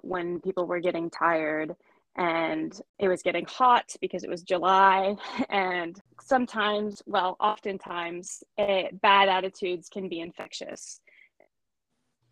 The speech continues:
I would notice that if somebody was not feeling great, didn't have the energy, didn't have the, the mood to be bubbly and engaging with the campers, sometimes on to other counselors.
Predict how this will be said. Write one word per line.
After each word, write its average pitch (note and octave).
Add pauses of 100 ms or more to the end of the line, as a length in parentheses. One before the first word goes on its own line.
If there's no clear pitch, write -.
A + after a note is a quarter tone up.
(140)
I F#3+
would F#3
notice F3 (220)
that E3+
if -
somebody F#3
was F3+
not F3+
feeling A#3
great, F3+ (280)
didn't A3
have G#3
the G3
energy, F#3+
didn't F#3+
have F#3+
the, F#3 (420)
the G#3
mood F#3 (160)
to F#3 (140)
be A3 (560)
bubbly G3
and F#3+
engaging F#3+
with F3+
the F#3+
campers, F#3 (200)
sometimes G3 (120)
on F3
to F3+ (480)
other G3
counselors. F3